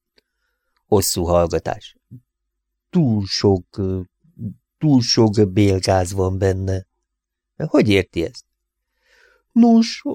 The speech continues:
azt hiszem, úgy kell mondani, hogy, ö, bántják a szelek."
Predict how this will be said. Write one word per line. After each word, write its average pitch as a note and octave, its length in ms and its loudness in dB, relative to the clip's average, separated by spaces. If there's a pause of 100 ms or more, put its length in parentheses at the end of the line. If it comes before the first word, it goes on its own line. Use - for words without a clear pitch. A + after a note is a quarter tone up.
(100)
azt A3+ 300 2
hiszem, A#2 520 2
úgy A2+ 220 -6
kell A2+ 220 2
mondani, A2 500 2
hogy, G#2 360 0
ö, G#2 280 0
bántják F#2+ 840 -2
a F2+ 80 -2
szelek." E2 600 -8